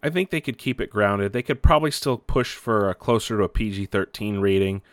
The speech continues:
It is online. It is streaming. I know it's a Disney service, but I mean, they did put out Rogue One. They did put out Last Jedi. Uh, some of these have a little bit more adult themes than some previous Star Wars movies. So,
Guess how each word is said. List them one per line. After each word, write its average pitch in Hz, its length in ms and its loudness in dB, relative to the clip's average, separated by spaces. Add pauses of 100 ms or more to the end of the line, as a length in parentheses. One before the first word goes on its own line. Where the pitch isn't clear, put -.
(300)
It 95 120 -2
is 123 220 0
online. 107 460 2
It 95 120 -2
is 113 140 -2
streaming. 104 460 -2
I 92 80 0
know 98 120 2
it's - 120 -4
a 117 40 -6
Disney 107 520 -4
service, 87 640 -8 (640)
but 101 100 -2
I 104 60 0
mean, 101 340 -4 (100)
they 98 140 -4
did 120 240 -4
put 127 140 0
out 117 260 2
Rogue 107 240 2
One. 95 460 -2 (380)
They 92 100 -6
did 113 180 -4
put 120 160 6
out 107 220 2
Last 104 340 0
Jedi. 90 560 0 (560)
Uh, - 200 -18
some 123 240 -4
of 117 80 -2
these 110 260 -2
have 104 260 -4
a 104 80 -2
little 107 220 -2
bit 98 160 -4
more 104 240 2
adult 95 540 0
themes 101 420 -4
than 87 120 -8
some 92 180 -8
previous 90 440 -4
Star 87 280 -2
Wars 85 300 -6
movies. 85 380 -8
So, 87 360 -4